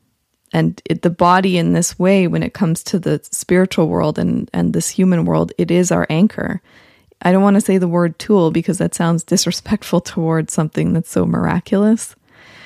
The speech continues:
but it is this potent, um, I, I can't think of another word, but it is this, this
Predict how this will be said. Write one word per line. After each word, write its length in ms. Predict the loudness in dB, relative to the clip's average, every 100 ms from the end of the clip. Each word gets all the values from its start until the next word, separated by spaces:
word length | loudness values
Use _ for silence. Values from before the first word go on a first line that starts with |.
| -20 -16 -2
but 220 | 2 4
it 140 | 4
is 300 | 6 4 4
this 540 | 2 2 2 -2 -4 -8 _ _ _ _ _ _ _ -2
potent, 720 | 2 2 2 -2 -2 -8 -14 _ _ _ _
um, 560 | -2 0 0 0 -2 -6 _ _ _ _ _ _ _ _ -20 _ _ _ _ -16
I, 200 | -16 -16 -16 -14
I 40 |
can't 240 | -6 -4 -2
think 140 | -2
of 100 | 0
another 280 | 0 2 0
word, 460 | 2 2 2 0 -2
but 140 | 0
it 160 | 0 2
is 300 | 0 -2 -2
this, 420 | -2 -2 -6 -10 _ _ _ -6
this 180 | -4